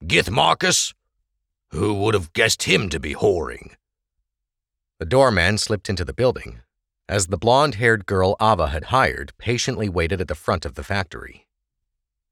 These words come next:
Eventually, Franz's familiar form peeked out from the door,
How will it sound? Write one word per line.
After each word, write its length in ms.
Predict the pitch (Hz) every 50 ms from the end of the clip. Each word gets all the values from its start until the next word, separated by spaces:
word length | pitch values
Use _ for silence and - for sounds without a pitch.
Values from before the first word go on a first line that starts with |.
| _ _ _ _ _ _ _ -
Eventually, 600 | 82 78 - - 85 - 85 65 57 55 - _ _ _ _ _ _ _ _ _ _ _ _
Franz's 580 | - - - 120 127 127 131 127 123 131 117 -
familiar 460 | - - 123 113 110 110 113 110 110
form 420 | - - 117 104 87 82 95 104
peeked 300 | - - 117 107 - -
out 160 | 82 87 -
from 140 | - 92 82
the 80 | 76 69
door, 420 | 82 107 95 - - - - _